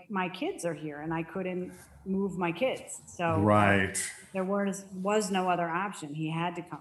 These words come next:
Speaker 1: here.
Speaker 2: Now, I, I, dancing. I wanna back up a second.
Speaker 1: Yeah.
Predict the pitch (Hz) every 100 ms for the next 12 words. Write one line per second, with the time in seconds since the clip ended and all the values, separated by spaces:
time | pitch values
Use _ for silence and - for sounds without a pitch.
0 | - - - - _ - 170 - 185 180
1 | 170 - - - - - - - _ _
2 | _ _ _ - 165 165 156 101 87 -
3 | - 139 151 135 123 120 - - - 80
4 | - 87 - - - 175